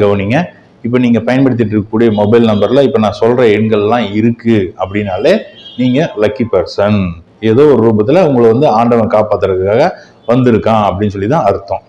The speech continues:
சரிங்களா? சரி, இப்ப ஃபர்ஸ்ட் நம்பர் சிம்ம ராசிக்கு என்ன அப்படின்னா, ஐம்பத்தி ரெண்டு. இந்த ஐம்பத்தி ரெண்டாம் நம்பர் பொறுத்த வரைக்கும் எப்படின்னு கேட்டீங்கன்னா,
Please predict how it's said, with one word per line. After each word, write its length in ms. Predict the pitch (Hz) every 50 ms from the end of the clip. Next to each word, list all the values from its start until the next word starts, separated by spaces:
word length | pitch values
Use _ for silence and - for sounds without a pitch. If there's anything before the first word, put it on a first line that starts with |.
| _ -
சரிங்களா? 300 | 139 131 147 160 156 117 - - - _ _ _ _ - -
சரி, 200 | 117 101 90 - - - - - _ _ - - - -
இப்ப 180 | 131 139 120 107 127 151 - - - - -
ஃபர்ஸ்ட் 360 | - 135 135 135 - - - 139 117 101
நம்பர் 260 | 101 98 98 95 - - - - -
சிம்ம 220 | - 120 123 117 107
ராசிக்கு 360 | 98 92 - - 95 - - - _ - 113
என்ன 200 | 113 113 113 101 92 98 98
அப்படின்னா, 320 | 95 87 92 101 123 120 90 101 120 240 - - - - - - - 110 123
ஐம்பத்தி 460 | 139 156 147 131 113 - - - 143 123 - 101 101
ரெண்டு. 380 | 107 107 110 110 107 95 101 107 110 107 101 92 85 82 - - - - _ _ _ -
இந்த 100 | 127 127 120 107
ஐம்பத்தி 260 | 117 143 180 190 208 196
ரெண்டாம் 220 | 185 175 170 156 151
நம்பர் 220 | 143 131 131 110 123
பொறுத்த 180 | 120 107 117 117
வரைக்கும் 220 | 120 123 123 113
எப்படின்னு 240 | 107 110 120 120 107 101
கேட்டீங்கன்னா, 320 | 101 107 113 127 127